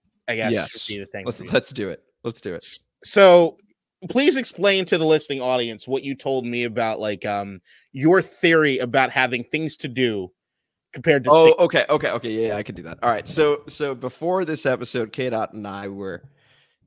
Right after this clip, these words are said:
Speaker 2: talking. We were like, "Hey, how are you doing?" We, we check in on each other before the episode and,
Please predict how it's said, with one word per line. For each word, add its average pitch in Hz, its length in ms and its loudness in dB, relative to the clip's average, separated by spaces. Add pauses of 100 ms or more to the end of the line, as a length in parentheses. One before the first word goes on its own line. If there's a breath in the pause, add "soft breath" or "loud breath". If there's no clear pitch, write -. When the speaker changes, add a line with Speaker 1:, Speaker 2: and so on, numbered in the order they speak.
Speaker 2:
talking. 131 500 2
We 127 80 0
were 135 100 4
like, 123 140 0
"Hey, 135 180 0
how 127 100 0
are 120 100 0
you 123 100 -6
doing?" 127 160 -4
We, 214 140 -12
we 214 120 -6
check 180 260 2
in 131 120 0
on 101 120 -4
each 101 140 -10
other 107 200 -8
before 104 280 -12
the 95 160 -12
episode 92 520 -14
and, 98 280 -16